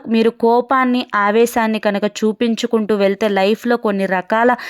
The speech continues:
సమస్యలు అనేవి మిమ్మల్ని ఇబ్బంది పెట్టే అవకాశం అయితే కనిపిస్తూ ఉందన్నమాట. నలుగురితో మాట్లాడేటప్పుడు కానీ, నలుగురిలో ఉన్నప్పుడు కానీ కాస్తంత మీరు ఆవేశాన్ని కంట్రోల్ చేసుకోవడం చాలా మంచిది.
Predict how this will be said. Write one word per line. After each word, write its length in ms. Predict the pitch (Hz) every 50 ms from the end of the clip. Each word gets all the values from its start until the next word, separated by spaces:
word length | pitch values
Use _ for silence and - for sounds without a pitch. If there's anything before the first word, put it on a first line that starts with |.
| - - -
సమస్యలు 600 | - - 247 220 220 240 262 262 - - 302 285 262
అనేవి 280 | 240 226 226 220 220
మిమ్మల్ని 460 | 220 220 214 202 202 202 202 202 196
ఇబ్బంది 360 | 190 180 170 175 220 233 226 233
పెట్టే 300 | - 220 208 - - 202
అవకాశం 520 | 190 185 190 190 214 208 208 - 220 202
అయితే 180 | 196 190 202 196
కనిపిస్తూ 520 | - 196 185 180 175 202 190 - - 196
ఉందన్నమాట. 520 | 190 185 185 185 180 180 185 185 185 180 220 220 240 - - - - - - 208
నలుగురితో 580 | 208 214 233 240 220 269 262 262 262 247 240
మాట్లాడేటప్పుడు 1040 | 220 208 190 185 196 214 214 - - 247 240 233 220 220 202 196 190 - - 196 190
కానీ, 340 | - 208 196 190 190 196 196
నలుగురిలో 540 | 196 190 185 202 208 202 233 226 226 208 196
ఉన్నప్పుడు 520 | 185 185 190 196 214 214 214 - 226 208
కానీ 320 | - 208 190 190 196 202 196 - - - - - -
కాస్తంత 580 | - 214 220 233 226 - - 240 233 226 208 226
మీరు 260 | 214 214 208 202 214 - -
ఆవేశాన్ని 640 | 185 180 190 196 233 247 247 - 269 247 240 226
కంట్రోల్ 520 | 226 - 220 196 190 185 220 220 220 220 208 -
చేసుకోవడం 460 | 208 202 - - - 196 185 190 196 202
చాలా 360 | - - 190 170 180 196 202
మంచిది. 500 | 202 190 185 185 - - 190 202 247